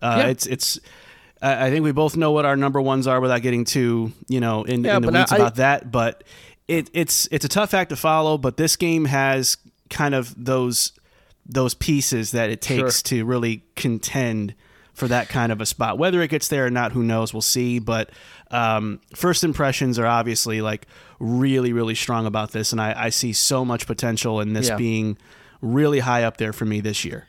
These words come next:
Speaker 1: to, to
Speaker 2: Yeah.
Speaker 1: say the bare minimum.
Speaker 2: And you tweeted something, uh, a couple of days ago, if not yesterday, about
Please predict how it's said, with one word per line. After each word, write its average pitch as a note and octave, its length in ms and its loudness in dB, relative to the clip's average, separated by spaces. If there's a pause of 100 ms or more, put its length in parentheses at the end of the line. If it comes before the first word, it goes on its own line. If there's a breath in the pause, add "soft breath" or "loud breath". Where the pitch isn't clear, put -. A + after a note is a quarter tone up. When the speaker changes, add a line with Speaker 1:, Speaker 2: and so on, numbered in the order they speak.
Speaker 1:
to, G#2+ 220 -2
to - 120 -4
Speaker 2:
Yeah. - 60 2
Speaker 1:
say G#2+ 480 -2 (180)
the C3 100 -2
bare C#3+ 200 2
minimum. A2 380 -4 (320)
Speaker 2:
And F#3+ 120 2
you A#3 80 0
tweeted A#3 300 2
something, E3 680 0
uh, D3 320 4 (120)
a D#3 80 0
couple D3 300 0
of C#3 80 -4
days C#3 220 2
ago, C3 240 0
if A#2+ 80 -4
not C#3+ 180 -2
yesterday, C3+ 360 0
about B2+ 300 2